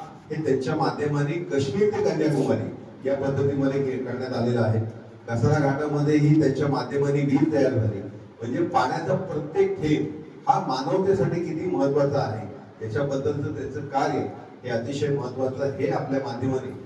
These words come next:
लोकांपर्यंत जावं अशी अपेक्षा आजच्या या सेमिनारच्या माध्यमाने आहे. आपल्या सगळ्यांना एकच विनंती आहे की आज आपण ज्या ज्या गोष्टी समजून घेतल्या, आपल्याला जे पत्रक दिलेलं आहे त्या पत्रकाच्या माध्यमाने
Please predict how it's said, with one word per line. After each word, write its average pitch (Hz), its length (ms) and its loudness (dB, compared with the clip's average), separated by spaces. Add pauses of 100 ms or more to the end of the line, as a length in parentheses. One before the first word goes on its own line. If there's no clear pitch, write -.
(220)
लोकांपर्यंत 127 680 -2
जावं 117 340 0 (320)
अशी 104 180 -6
अपेक्षा 135 440 0 (440)
आजच्या 113 220 -4
या 120 400 2
सेमिनारच्या 117 520 -6
माध्यमाने 117 520 -4
आहे. 110 440 -4 (240)
आपल्या 120 760 0
सगळ्यांना 113 460 -6
एकच 135 200 -2
विनंती 123 380 -4
आहे 123 100 -4
की 139 120 -6
आज 143 380 -2
आपण 147 260 0
ज्या 135 160 6
ज्या 139 180 4
गोष्टी 139 300 -2
समजून 131 360 -4
घेतल्या, 131 320 -2
आपल्याला 135 600 -2
जे - 440 -12
पत्रक 135 340 -4
दिलेलं 131 360 0
आहे 127 240 0
त्या - 160 -4
पत्रकाच्या 143 420 -4
माध्यमाने 143 560 0